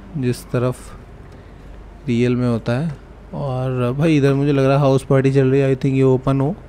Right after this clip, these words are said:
but, uh, पता नहीं क्यों लग नहीं रहा है। और हाँ ठीक हूँ मैं, ये दरवाज़ा close है। तो इधर तो अच्छा ठीक है selling के लिए। और भाई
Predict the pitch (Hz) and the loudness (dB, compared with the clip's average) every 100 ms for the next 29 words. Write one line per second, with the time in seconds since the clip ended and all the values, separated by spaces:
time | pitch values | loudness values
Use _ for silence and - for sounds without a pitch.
0 | - - - - - - - - - - | -20 -20 -20 -20 -20 -20 -20 -20 -20 -8
1 | 139 123 127 131 127 - 143 131 131 127 | -4 0 2 0 -2 -2 2 4 4 4
2 | 127 123 - - 139 147 139 135 131 131 | 4 2 0 -4 0 2 4 6 4 4
3 | 131 127 160 - - - - - 135 120 | 4 2 0 -6 -20 -20 -20 -8 -4 -2
4 | 123 120 123 123 - 139 135 127 131 165 | 0 0 -2 -4 -2 0 2 2 0 -2
5 | - - - - - 131 123 123 123 123 | -12 -20 -20 -20 -6 0 2 4 4 4
6 | 123 123 123 123 127 - - - - - | 2 4 4 2 0 -6 -18 -20 -20 -20
7 | - - - - - 131 127 127 143 135 | -20 -20 -20 -20 -6 0 0 0 0 2
8 | 147 - - 151 151 143 - 143 160 147 | 0 0 0 2 4 2 0 0 -2 -4
9 | - - 143 131 - 123 127 135 131 131 | -2 0 0 -2 0 2 2 2 2 2
10 | 143 190 170 190 | 0 -2 4 4